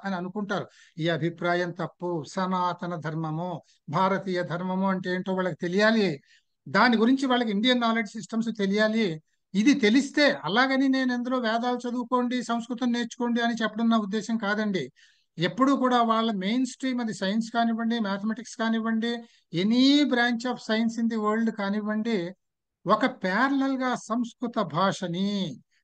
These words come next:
మన ఇండియన్ నాలెడ్జ్ సిస్టమ్ ని హాబీగా పెట్టుకుంటే, వాళ్ళ స్ట్రీమ్ లైన్ లో, వాళ్ళ మెయిన్ స్ట్రీమ్ లో వాళ్ళు మంచి పరిశోధనలు చేసి గొప్ప గొప్ప ఉన్నతమైన స్థాయిలకు వెళ్ళేటటువంటి అవకాశం ఉంటుంది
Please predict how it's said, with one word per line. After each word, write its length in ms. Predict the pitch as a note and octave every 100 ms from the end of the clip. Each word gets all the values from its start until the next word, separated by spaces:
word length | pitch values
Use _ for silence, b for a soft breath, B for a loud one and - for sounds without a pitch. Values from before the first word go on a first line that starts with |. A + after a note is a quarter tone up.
| -
మన 140 | G3+
ఇండియన్ 420 | F#3+ G3 B3+ B3+
నాలెడ్జ్ 400 | G3 G3+ A3 G3
సిస్టమ్ 500 | G3 F#3 - G#3+ G3+
ని 160 | G#3 A3+
హాబీగా 640 | D#3 F3 A3 A#3+ B3 A#3+
పెట్టుకుంటే, 960 | A3+ G3 - G3+ F#3 F#3 G#3 A3+ F#3+ - _ _ C#3+
వాళ్ళ 380 | E3+ C4+ D4
స్ట్రీమ్ 580 | C4 - G#3+ A#3+ D4 C#4+
లైన్ 260 | C4 A3+ G3+
లో, 100 | A#3
వాళ్ళ 380 | A#3+ G3 G3 F3+
మెయిన్ 420 | D3+ E3 A#3 A3+
స్ట్రీమ్ 400 | - A3 G#3 F#3+
లో 460 | G3+ A#3 F#3+ - - _ _
వాళ్ళు 300 | D3 G3 B3+
మంచి 400 | A3 F3 A#3+ D#4+
పరిశోధనలు 720 | - A#3 A3+ B3+ A#3 A#3 A3+ G#3+
చేసి 320 | G#3 B3 A3+
గొప్ప 340 | E3 E3 -
గొప్ప 280 | B3 B3+ B3+
ఉన్నతమైన 600 | A3+ G3+ G#3 A3+ A3 G#3+
స్థాయిలకు 480 | - F#3+ F#3+ F#3+ F#3
వెళ్ళేటటువంటి 560 | F3+ F3+ F#3+ F#3+ F#3
అవకాశం 500 | D#3+ F3+ A3 G#3+ G#3+
ఉంటుంది 580 | F#3+ G3 G#3+ G#3+ A#3+ C#4